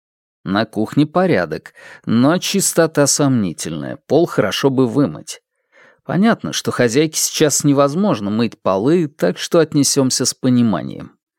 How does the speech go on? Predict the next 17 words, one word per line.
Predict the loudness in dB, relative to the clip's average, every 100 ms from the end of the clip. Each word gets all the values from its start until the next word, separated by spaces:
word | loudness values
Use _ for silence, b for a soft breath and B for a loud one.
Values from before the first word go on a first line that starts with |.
| _ _ _ _ _ -4
А | -2
здесь | -2 -6 -6 -6 -4
что? | -4 -4 2 2 2 -2 _ _ _ _
Вторая | -14 0 0 2 2 2
комната, | 0 0 2 0 -2 -2
совсем | 0 0 2 2 4
небольшая. | 4 2 0 -6 -8 -10 -18 _ _ _ _
Спальня. | -6 -6 -2 -2 -4 -10 -18 -20 _ _ _ _ _
Комод, | -4 -2 0 2 2 0 -6 -16 _
книжные | 0 2 2 2 0 0
полки | -2 0 0 0 -4
числом | -2 -2 0 2 2
четыре. | -2 -6 -4 -2 0 2 -2 B B B B B
На | -2 -2
трёх | 0 2 2
стоят | 0 0 2 2 0
книги, | 0 4 4 2 0 -4